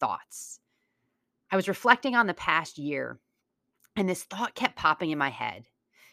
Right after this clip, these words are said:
It wasn't quite an audible voice. I won't go that far, but it may as well have been the way it just kept echoing in my brain. The last year has been a lot in my world. It's been a year of struggle,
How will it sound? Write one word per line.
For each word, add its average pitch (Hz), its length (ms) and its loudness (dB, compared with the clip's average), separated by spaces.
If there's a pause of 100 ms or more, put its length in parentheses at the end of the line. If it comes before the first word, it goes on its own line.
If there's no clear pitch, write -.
(120)
It 208 160 -2
wasn't 254 380 2
quite 208 320 2
an 269 100 -4
audible 147 440 0
voice. 147 500 -2
I 156 60 -2
won't 175 240 -2
go 180 100 0
that 156 240 4
far, 208 400 -2 (460)
but 196 100 8
it 175 100 2
may 220 460 4
as 175 180 -2
well 160 280 6
have 143 240 -6
been 139 240 -2
the 135 80 -6
way 156 160 -2
it 170 100 -6
just - 160 -12
kept - 240 -8 (140)
echoing 208 400 4
in 175 100 0
my 151 140 0
brain. 131 400 -6 (1120)
The 175 80 -4
last 226 360 4
year 180 200 2
has 165 160 -4
been 139 260 -6
a 135 100 -10
lot 123 460 -2 (100)
in 131 120 -12
my 120 160 -4
world. 104 420 -12 (680)
It's - 160 -10
been 170 160 -2
a 160 40 0
year 151 200 2
of 135 120 -2
struggle, 131 640 0